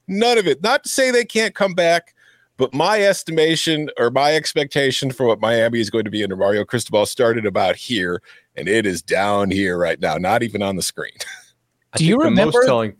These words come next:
Speaker 2: sorry, go
Speaker 3: Go
Speaker 2: ahead, Chip.
Speaker 3: Do you remember that we were going into the Texas A and M Miami game like both of these teams were something?
Speaker 1: Mm-hmm.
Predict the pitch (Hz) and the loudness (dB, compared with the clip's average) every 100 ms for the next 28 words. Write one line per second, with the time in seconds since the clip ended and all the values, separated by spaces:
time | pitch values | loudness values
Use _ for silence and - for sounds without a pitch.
0 | _ - - 90 147 - - - _ - | _ -10 -4 -2 -2 -4 -6 -18 _ -8
1 | 185 226 285 220 226 233 214 180 202 208 | -2 2 4 4 4 4 4 4 4 4
2 | 185 196 185 190 180 160 180 - 175 175 | 4 4 2 0 0 0 0 0 0 2
3 | 175 170 175 170 156 156 160 170 170 175 | 2 2 0 0 0 2 0 0 0 2
4 | 175 180 - _ 143 147 165 160 175 170 | 0 -4 -10 _ -4 -2 2 2 2 0
5 | 170 - 170 165 139 - 147 185 175 - | 0 0 0 0 0 0 0 0 -2 -6
6 | _ _ - _ 165 180 214 240 285 262 | _ _ -20 _ -4 0 0 0 0 -4